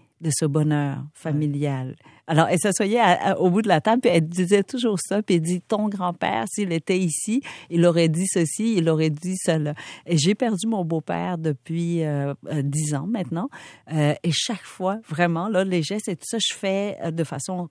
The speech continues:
Speaker 1: consciente. J'ai à mon, mon fils, j'ai dit, « Tu vois, si ton grand-père était ici, il t'aurait emmené, euh, aux Olympiques, par exemple. »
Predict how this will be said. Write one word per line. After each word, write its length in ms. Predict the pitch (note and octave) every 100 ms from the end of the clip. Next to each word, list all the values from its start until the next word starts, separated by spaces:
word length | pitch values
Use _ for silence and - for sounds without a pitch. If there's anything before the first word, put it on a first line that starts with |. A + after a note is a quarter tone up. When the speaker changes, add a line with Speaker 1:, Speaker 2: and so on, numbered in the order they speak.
| _
Speaker 1:
consciente. 640 | - G3 F3+ F3+ G3+ B3 - - _ -
J'ai 220 | D#3 G3
à 100 | F3
mon, 500 | D#3+ D3 C#3 C#3 -
mon 160 | - C#3
fils, 200 | - G#3+
j'ai 100 | F3+
dit, « 140 | D#3+ E3+
Tu 100 | F3+
vois, 140 | F#3+
si 180 | - G#3+
ton 220 | - D#3+
grand-père 360 | D3+ E3+ F#3 F#3+
était 260 | F3 E3+ D#3
ici, 400 | D3 - G#3+ - - - -
il 100 | F3
t'aurait 280 | - D3+ F3
emmené, 520 | E3+ E3 E3+ F3+ F#3 D3+
euh, 340 | C#3+ C3+ F2+
aux 180 | E2 C#3+
Olympiques, 480 | E3 D#3+ C#3+ D#3 -
par 160 | C3+ C3
exemple. » 340 | B2 C3 C3+